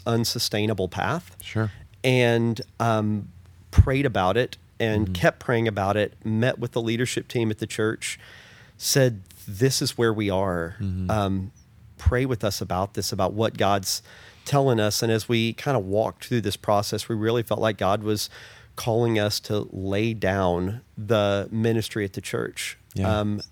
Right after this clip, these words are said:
Speaker 1: not to deconstruct, not to step away from church,
Speaker 2: Mm-hmm.
Speaker 1: not to give up on God,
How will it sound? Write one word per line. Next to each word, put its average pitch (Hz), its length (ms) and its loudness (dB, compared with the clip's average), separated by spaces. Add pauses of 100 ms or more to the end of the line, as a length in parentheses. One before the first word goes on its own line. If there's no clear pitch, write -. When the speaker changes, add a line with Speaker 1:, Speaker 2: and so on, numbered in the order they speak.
Speaker 1:
not 131 400 0
to 127 500 2 (500)
deconstruct, 123 840 0
not 120 220 2
to 127 100 -4
step - 300 0
away 104 280 2
from 147 220 0
church, 107 380 0
Speaker 2:
Mm-hmm. 107 80 -2
Speaker 1:
not 113 220 2
to - 100 -8
give 107 220 0
up 113 180 2
on 98 160 0
God, 127 460 0